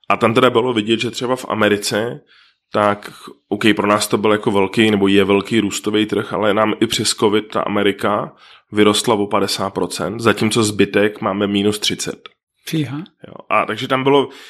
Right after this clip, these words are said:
Speaker 1: otázkou je, kdyby nebyl covid, o kolik by byla bývala
Speaker 2: Muselo být
Speaker 1: vyrostla,
Speaker 2: dvojnásobný,
Speaker 1: jo?
Speaker 2: že jo, potom.
Speaker 1: A, ale my nevíme, jestli by to bylo padesát pět anebo sto, ten růst, to už nevíme, jo? To už jako nikdy nezjistíme,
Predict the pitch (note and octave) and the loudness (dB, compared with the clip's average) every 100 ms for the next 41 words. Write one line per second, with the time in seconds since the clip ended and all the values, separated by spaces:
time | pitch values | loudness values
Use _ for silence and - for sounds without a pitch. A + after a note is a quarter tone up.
0 | - - C#3+ C#3 - C#3+ B2+ B2+ C3 B2 | -10 0 2 2 2 2 4 2 0 -2
1 | C#3 C3+ G#2 F#2 A2 - - _ _ _ | -4 -4 -6 -4 -4 -4 -14 _ _ _
2 | _ - G#2+ A#2+ A#2 A#2+ A#2 A2+ A#2 A2+ | _ -14 -4 -2 0 0 -2 -2 -2 -2
3 | G#2+ A2+ B2 C3+ B2+ D3+ D#3+ E3+ G#3+ A#3+ | 0 2 4 6 6 4 4 4 2 0
4 | D#3 G#2+ C3 C#3+ C3 C3 C3 - - G2+ | 0 0 2 0 0 -2 -4 -6 0 2
5 | B2+ C3+ C#3+ D3 C#3+ G#2+ A2+ G#2+ A#2 A2 | 4 6 6 6 4 2 0 -2 0 2
6 | A2+ A2 G#2+ - A#2+ A2+ G#2+ A#2 G2 G#2 | 2 2 -2 0 -2 0 -2 -2 0 2
7 | G#2+ A2 - G2+ A2 D#3+ - _ - G#2 | 2 0 0 0 0 -2 -10 _ -6 -4
8 | G#2 A2+ - A#2+ A#2 A2+ G#2+ G#2+ F#2 F#2 | -2 -4 0 0 2 2 2 2 -2 -6
9 | - G2+ A#2 G#2 G2+ G#2+ B2 A2 G#2+ A2+ | -8 -8 -6 -6 -6 -6 -4 -2 0 2
10 | G2+ G#2+ - A#2+ A2+ A#2+ | 2 0 -4 -2 0 -2